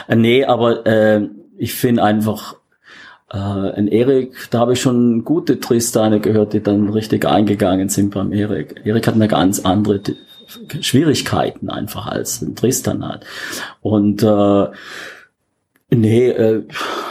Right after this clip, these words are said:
ich hab da nie ein Problem. Ich würde heute auch noch einen Ghanischen singen oder so. Das, ich hab das nie so gesehen. Also auch mal ein leichterer Abend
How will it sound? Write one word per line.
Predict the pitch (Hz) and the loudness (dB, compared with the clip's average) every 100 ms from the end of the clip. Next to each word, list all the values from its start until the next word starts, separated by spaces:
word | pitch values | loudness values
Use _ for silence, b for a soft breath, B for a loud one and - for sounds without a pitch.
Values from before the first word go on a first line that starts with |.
| B | B
ich | 110 - | -8 -6
hab | - | -2
da | 117 | 2
nie | 107 110 | 4 4
ein | 117 | 2
Problem. | 110 107 101 101 101 | 0 0 2 4 2
Ich | 98 | 2
würde | 107 98 | 0 0
heute | 98 98 95 | 0 -2 -2
auch | 101 | -4
noch | 101 | -2
einen | 104 | -2
Ghanischen | 101 98 107 107 - | 0 2 2 2 0
singen | 104 104 95 98 | 0 0 0 -2
oder | - - | -4 -6
so. | - 71 69 | -6 -6 -10
Das, | - - - | -10 -12 -12
ich | 95 | -10
hab | 92 90 | -8 -4
das | 196 98 | -2 0
nie | 95 | 0
so | 92 92 | 0 -2
gesehen. | 90 - 85 - | -2 0 0 2
Also | - - 98 | 0 0 0
auch | 90 | 0
mal | 110 98 | 0 0
ein | 95 | 0
leichterer | 92 95 101 104 101 | 0 0 0 0 2
Abend | 85 95 92 92 87 - | 2 2 2 0 0 -6